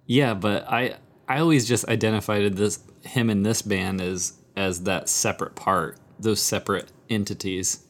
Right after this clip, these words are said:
which I, I feel like you get that with some bands where it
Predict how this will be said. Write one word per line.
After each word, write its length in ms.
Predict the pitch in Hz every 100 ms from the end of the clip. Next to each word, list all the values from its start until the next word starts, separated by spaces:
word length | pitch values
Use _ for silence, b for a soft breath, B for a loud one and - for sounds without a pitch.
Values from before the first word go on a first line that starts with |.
| b b b _
which 180 | 117 107
I, 160 | 107 107
I 100 | -
feel 360 | 110 - 127 123
like 320 | 110 98 - - -
you 220 | 135 127 127
get 200 | 135 127
that 180 | 98
with 120 | 90 92
some 280 | 107 98
bands 420 | 92 98 95 90 -
where 200 | 92
it 100 | 90